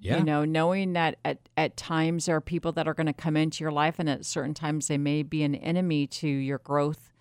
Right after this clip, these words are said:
Speaker 2: and at other times it may not be.
Speaker 1: Mm-hmm.
Speaker 2: So just being spiritually aware.
Speaker 1: Yeah.
Speaker 2: You know, a lot of times I don't think that we give God the glory that's due him.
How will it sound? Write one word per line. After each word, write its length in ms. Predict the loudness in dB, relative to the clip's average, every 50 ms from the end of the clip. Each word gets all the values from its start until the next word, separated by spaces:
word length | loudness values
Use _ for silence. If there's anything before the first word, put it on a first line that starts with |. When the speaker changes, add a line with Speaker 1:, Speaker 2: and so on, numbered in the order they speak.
| _ _ _ _ _ _ _ _ _
Speaker 2:
and 120 | -2 0 0
at 120 | 0 0 0
other 180 | 0 0 0 0
times 500 | -2 -2 -2 0 0 0 0 -2 -4 -6
it 100 | -8 -8 -4
may 260 | -4 -2 -2 -2 -2
not 340 | -2 -2 -2 -4 -4 -6 _
be. 100 | -2 0
Speaker 1:
Mm-hmm. 240 | 0 0 0 0 -2
Speaker 2:
So 300 | -2 -4 -4 -4 -4 -4
just 260 | -4 -6 -10 -10 -8 -6
being 240 | -4 -2 -2 -2
spiritually 640 | -4 -6 -10 -8 -8 -8 -6 -8 -8 -10 -10 -10 -10
aware. 500 | -10 -10 -8 -8 -6 -4 -6 -6 -6 -10 -14 -20 -20 -20 _ -6
Speaker 1:
Yeah. 60 | -2
Speaker 2:
You 60 | 0 2
know, 80 | 2 2
a 0 |
lot 180 | 2 0 0
of 60 | 0 0
times 180 | 0 0 2 0
I 40 | -2
don't 180 | -2 -2 -4
think 120 | -4 -8 -10
that 80 | -8 -8
we 140 | -8 -8
give 280 | -4 -4 -4 -4 -4 -6
God 240 | -4 -2 -2 -2 -4
the 60 | -6
glory 360 | -10 -10 -10 -8 -4 -4 -4 -4
that's 300 | -4 -6 -8 -8 -14 -18
due 280 | _ -8 -6 -4 -4
him. 460 | -4 -4 -4 -4 -4 -2 -4 -6 -8